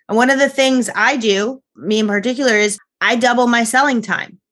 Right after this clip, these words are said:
How much time are you, and Jeffrey, you taught me this, how much time are you actually spending selling? And tell them what you've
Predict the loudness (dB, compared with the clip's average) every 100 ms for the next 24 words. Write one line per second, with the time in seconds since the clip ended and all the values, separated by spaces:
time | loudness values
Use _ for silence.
0 | _ -4 0 2 2 0 -2 2 2 2
1 | 0 0 0 0 0 0 -4 -6 -4 -6
2 | -8 -6 -6 -4 -4 -4 -4 -6 _ -2
3 | 0 0 -2 0 0 0 0 0 -4 -2
4 | -2 -2 -6 -6 -6 -6 -4 -2 0 -2
5 | -4 -8 -16 _ -8 0 2 2 -2 -4
6 | -4 -4 -6 -10 0 4 4 2 0 -4
7 | -6 -4 -2 -6